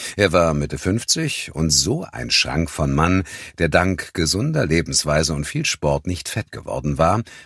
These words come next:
sondern eine kompakte Spannkraft wie Teakholz hatte.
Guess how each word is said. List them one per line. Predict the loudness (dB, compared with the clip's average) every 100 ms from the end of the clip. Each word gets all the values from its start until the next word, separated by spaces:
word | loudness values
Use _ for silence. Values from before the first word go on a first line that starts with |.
| _ -6
sondern | 0 2 2 0
eine | 2 2 2 0
kompakte | -4 -4 -4 -8 -6 -6
Spannkraft | -2 -2 -2 -4 -8 -10 -8
wie | -8
Teakholz | -8 -8 -10 -12 -4 -4
hatte. | -4 -6 -14